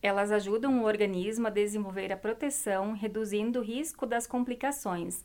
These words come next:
internações e óbitos, além de contribuir para a proteção coletiva da população, principalmente em idosos, crianças e pessoas com doenças crônicas. Um mito comum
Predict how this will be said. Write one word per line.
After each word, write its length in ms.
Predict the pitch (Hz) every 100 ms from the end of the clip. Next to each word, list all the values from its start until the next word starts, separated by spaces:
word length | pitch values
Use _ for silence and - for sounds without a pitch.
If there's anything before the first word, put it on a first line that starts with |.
| -
internações 800 | 208 208 196 190 - 190 190 214
e 80 | 233
óbitos, 640 | 190 180 180 180 180 - - - -
além 300 | 208 208 208
de 80 | 233
contribuir 720 | 240 240 277 285 233 208 208
para 220 | - 220 208
a 20 |
proteção 580 | 214 214 208 208 214 214
coletiva 640 | 220 247 254 - 233 240
da 140 | 220
população, 760 | 220 214 214 220 220 - 160 170 -
principalmente 800 | 226 254 302 294 269 214 208 214
em 140 | 208
idosos, 480 | 208 185 180 196 220
crianças 540 | - 190 190 208 233
e 80 | 233
pessoas 500 | 233 233 226 196 196
com 160 | - 208
doenças 500 | 208 185 202 226 226
crônicas. 760 | - 180 170 170 175 165 - -
Um 100 | 233
mito 320 | 240 269 285 320
comum 560 | 277 208 190 220 240